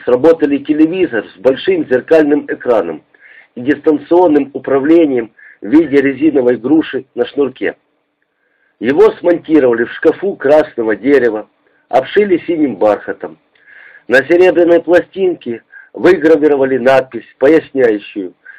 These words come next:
что это подарок великому Сталину, любимому вождю народов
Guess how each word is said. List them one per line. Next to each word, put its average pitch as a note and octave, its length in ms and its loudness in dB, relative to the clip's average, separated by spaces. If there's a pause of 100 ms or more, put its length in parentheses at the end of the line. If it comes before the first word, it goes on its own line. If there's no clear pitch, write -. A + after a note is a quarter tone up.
что - 200 0
это E3 260 4
подарок C#3+ 680 0
великому C3 580 -2
Сталину, C#3 720 0
любимому C3+ 640 0
вождю B2 400 -2
народов A#2 520 2